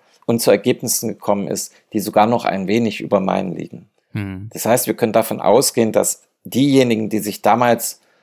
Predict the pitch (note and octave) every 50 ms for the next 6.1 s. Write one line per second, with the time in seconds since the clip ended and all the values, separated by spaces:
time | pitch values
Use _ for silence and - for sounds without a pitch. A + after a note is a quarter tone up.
0 | _ _ _ _ - - - A2 G#2+ G#2+ G#2+ G#2 G#2 G2+ G2+ G#2+ G2+ G2+ G#2 A#2
1 | C3+ - - A#2+ G#2 G#2 - - A#2 C3+ - - - - - - - - G2+ A2+
2 | C#3 E3+ - - - G#2 F#2+ F2 - F2+ F2 - - _ _ _ _ _ _ _
3 | _ - C3 A#2+ - - A#2+ A2 - - - - F#2+ F2+ F#2+ G#2+ A#2 C#3+ D#3+ D3+
4 | - F#2 F#2 F2+ - _ _ _ _ _ _ _ _ _ C3+ C3+ - - - -
5 | A#2 A2 G#2+ - - - G#2+ G#2+ G#2 - - - G#2 G2+ G2 G2 F#2+ - - -
6 | -